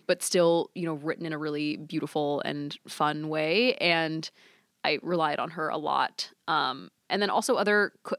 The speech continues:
Indian cookbook authors, like, I talked a lot to Chitra Agrawal about,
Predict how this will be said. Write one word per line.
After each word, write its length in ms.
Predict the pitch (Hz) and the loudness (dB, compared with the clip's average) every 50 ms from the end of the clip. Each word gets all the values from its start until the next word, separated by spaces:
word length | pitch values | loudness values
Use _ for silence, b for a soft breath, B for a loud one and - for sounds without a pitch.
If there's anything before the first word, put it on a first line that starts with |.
| - | -4
Indian 260 | - 190 196 214 220 | -2 0 0 0 0
cookbook 300 | 202 202 175 - 180 165 | 0 -2 -4 -4 -4 -2
authors, 420 | - 156 160 - 156 151 151 151 - | 0 0 0 0 -2 -4 -4 -4 -4
like, 140 | 160 - 156 | -6 -6 -6
I 60 | 156 | -6
talked 320 | - - - 160 160 - | -6 -4 -4 -4 -4 -4
a 60 | 175 | -4
lot 220 | 160 143 151 - - | -2 0 -2 -2 -2
to 180 | - - 160 156 _ _ _ | -4 -6 -6 -6 _ _ _
Chitra 380 | - - - - - 160 151 - | -10 -8 -8 -6 -4 -4 -4 -4
Agrawal 500 | - 156 147 160 160 160 156 147 139 143 | -4 -6 -4 -4 -2 -2 0 0 0 -2
about, 340 | 156 - 143 127 135 - - | -2 0 0 0 0 -2 -4